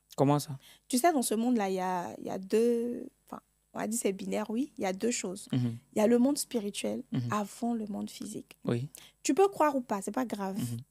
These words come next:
Speaker 2: C'est comme si tu dis à quelqu'un, <laughs> l'air n'existe pas.
Speaker 1: Mhm.
Speaker 2: Et la personne te demande pourquoi. Tu dis, mais on voit pas l'air.
Speaker 1: Mhm.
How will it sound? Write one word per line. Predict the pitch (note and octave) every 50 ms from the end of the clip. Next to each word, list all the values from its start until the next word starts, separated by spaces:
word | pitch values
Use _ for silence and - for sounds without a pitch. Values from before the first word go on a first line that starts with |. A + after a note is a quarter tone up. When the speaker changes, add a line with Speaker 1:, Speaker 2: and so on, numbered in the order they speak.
| _ _ _ - - - - _ _ _ _
Speaker 2:
C'est | - G#3+
comme | - C4 C#4 D4+
si | - D4+ C4+
tu | - B3 G#3
dis | G#3 A3+ A3+
à | G#3+ G#3
quelqu'un, | - G3+ G3 G3+ - - A#3 A#3 D4
<laughs> | D#4+ - E4 C#4 A#3+ B3 C#4+ - _ - A4+ A4+ A4 G#4+ - - - - _ _ _ -
l'air | - A#3 A#3+ B3+ C#4 D4+ D4+ C#4
n'existe | B3 A#3+ A#3 A3 A3 A3 G#3+ -
pas. | - A#3 G#3+ G3+ - -
Speaker 1:
Mhm. | - - C3 B2+ B2+ A2 - _ _ _ _ _ _ _ _ _ _ -
Speaker 2:
Et | A3 A3
la | A3 G#3+
personne | A3+ A#3+ - C#4+ D4
te | C#4+
demande | A3 G#3+ A3 A3+ A#3 A#3
pourquoi. | - D4+ C4 - - B3+
Tu | B3 -
dis, | G3 A3+
mais | B3+ B3
on | G#3+ G#3
voit | G3 G3 G#3+ G3 G3+
pas | - A#3+ A#3+
l'air. | A#3 A#3 A3+ A3+ - _ -
Speaker 1:
Mhm. | A#3 - A#2+ B2+